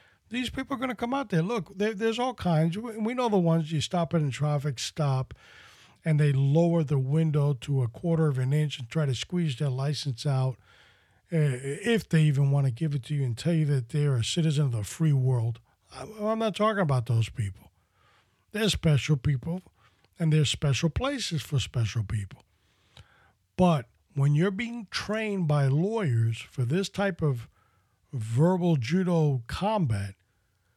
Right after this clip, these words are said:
law enforcement needs to be prepared. So there's a lot that we can talk about here.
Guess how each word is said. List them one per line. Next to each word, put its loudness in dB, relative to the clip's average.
law 4
enforcement -2
needs 0
to -4
be -4
prepared. -8
So 0
there's 0
a 2
lot 0
that 0
we -4
can -2
talk -2
about -2
here. 0